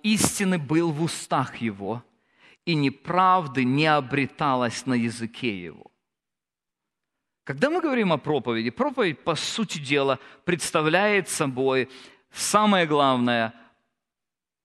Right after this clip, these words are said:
проникновение в глубину истины Священного Писания, восприятие этой истины своим сердцем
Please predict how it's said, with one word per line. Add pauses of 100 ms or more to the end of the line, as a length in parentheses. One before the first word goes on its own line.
(120)
проникновение
в
глубину
истины
Священного
Писания, (1300)
восприятие
этой
истины
своим
сердцем